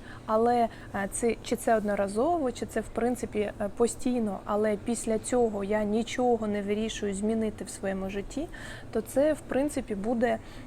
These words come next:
м, абсолютно такий нулячий процес, який нічого, в принципі,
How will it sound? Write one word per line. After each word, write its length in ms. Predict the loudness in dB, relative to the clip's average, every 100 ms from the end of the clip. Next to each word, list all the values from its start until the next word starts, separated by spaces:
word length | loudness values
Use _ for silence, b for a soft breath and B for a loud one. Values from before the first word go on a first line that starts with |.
| -8
м, 160 | -4 -4 -2
абсолютно 800 | -4 0 0 0 0 0 0 -2 -6 -12
такий 400 | -6 -4 -4 -8 -4
нулячий 520 | 2 4 4 2 -4 -8
процес, 460 | -8 -6 -4 -4 -4
який 380 | -4 -2 -4 -2
нічого, 340 | -2 2 0
в 60 | 2
принципі, 540 | 0 0 -2 -6 -6